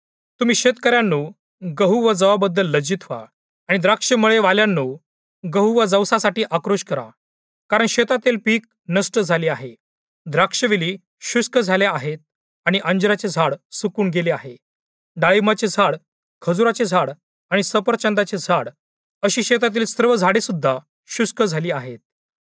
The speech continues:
मानवजातीच्या वंशातून आनंद नष्ट झाला आहे. याचकांनो, गोंताट घाला आणि शोक करा. वेदीची सेवा करणाऱ्यांनो, आक्रोश करा.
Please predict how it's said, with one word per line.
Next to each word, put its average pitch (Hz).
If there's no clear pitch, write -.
मानवजातीच्या 190
वंशातून 202
आनंद 202
नष्ट 190
झाला 156
आहे. 127
याचकांनो, 185
गोंताट 185
घाला 151
आणि 185
शोक -
करा. 127
वेदीची 190
सेवा 214
करणाऱ्यांनो, 196
आक्रोश 220
करा. 127